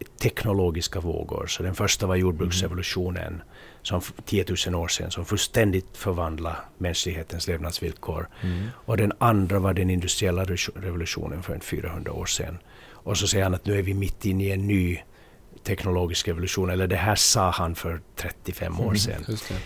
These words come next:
Speaker 1: Men det visar sig att han förmodligen har rätt. Sen analyserar han följderna av det här. Väldigt mycket av det som han skrev då för trettiofem år sedan så stämmer in med vad som händer nu.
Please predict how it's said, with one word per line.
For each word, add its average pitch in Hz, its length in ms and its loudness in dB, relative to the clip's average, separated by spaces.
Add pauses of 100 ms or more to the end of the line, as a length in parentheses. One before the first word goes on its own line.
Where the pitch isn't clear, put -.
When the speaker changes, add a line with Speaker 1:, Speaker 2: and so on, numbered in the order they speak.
(140)
Speaker 1:
Men 120 200 6
det 127 80 10
visar 147 280 8
sig 123 280 8
att - 160 -2
han 120 140 4
förmodligen 127 560 6
har 98 140 4
rätt. 107 220 6
Sen 113 180 6
analyserar 104 680 6
han 95 100 2
följderna 92 580 2
av 82 80 -2
det 82 80 -2
här. 78 340 -4 (380)
Väldigt 120 380 8
mycket 101 240 2
av 90 60 2
det 90 80 0
som 90 160 0
han 90 80 2
skrev 90 420 2
då 92 140 2
för 87 100 -4
trettiofem 87 840 -4
år 90 100 0
sedan 87 240 -4
så - 140 -4
stämmer 95 420 0
in 98 160 -2
med 90 120 -2
vad 92 100 -4
som 95 140 -4
händer 92 260 -2
nu. 104 200 -2